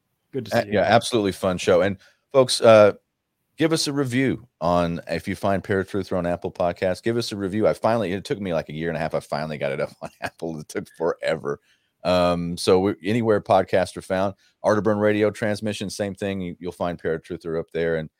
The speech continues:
Speaker 2: uh, on the America Unplugged channel over on Rockfin. So look forward to another episode very soon. We'll, uh, the guys, we'll get together and we'll, uh, we'll come up with some more <laughs> interesting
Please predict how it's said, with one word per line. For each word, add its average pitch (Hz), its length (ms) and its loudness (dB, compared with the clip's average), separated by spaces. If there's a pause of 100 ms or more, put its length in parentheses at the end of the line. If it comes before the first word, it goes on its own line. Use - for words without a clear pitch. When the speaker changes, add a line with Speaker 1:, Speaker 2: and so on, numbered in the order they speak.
(360)
Speaker 2:
uh, 71 200 -6
on 71 80 -6
the 78 80 -6
America 80 400 -4
Unplugged 80 460 -4
channel 78 340 -8
over 78 360 -8
on 78 320 -4
Rockfin. 78 720 -4 (580)
So 76 520 -6 (240)
look 95 200 -8
forward 90 360 -2
to 80 380 -4
another 78 300 -2
episode 73 400 -2
very 92 160 2
soon. 73 300 -6
We'll, 104 180 -6 (240)
uh, 78 80 -6 (100)
the 101 80 -8
guys, 104 400 -2
we'll 85 200 -16
get 92 160 -12
together 67 440 -8 (100)
and 69 220 -10
we'll, 69 240 -12
uh, 65 140 -6
we'll 76 100 -6
come 78 220 -6
up 73 140 -6
with 65 80 -8
some 71 320 -8
more 98 380 0
<laughs> - 20 -20
interesting - 640 -4